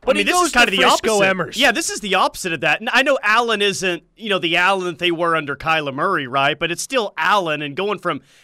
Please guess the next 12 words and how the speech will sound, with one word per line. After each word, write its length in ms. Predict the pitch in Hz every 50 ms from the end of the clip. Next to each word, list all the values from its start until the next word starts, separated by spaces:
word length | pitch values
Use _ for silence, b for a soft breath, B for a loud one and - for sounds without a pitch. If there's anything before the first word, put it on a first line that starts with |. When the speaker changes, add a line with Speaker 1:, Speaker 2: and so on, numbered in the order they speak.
| b b
Speaker 2:
Allen 360 | - 185 208 233 226 220 190
to 60 | 165
Frisco 420 | 156 - 185 185 - - - 160 160
Emerson 340 | 175 170 165 143 - 143 135
is 240 | 135 123 98 107 - _
kind 180 | - - 170 175
of 60 | 151
the 120 | 135 135 127
exact 420 | 120 104 139 131 117 107 - -
opposite 400 | 117 113 113 - 110 - 113 101
of 120 | 95 90
that. 260 | 98 95 92 92 -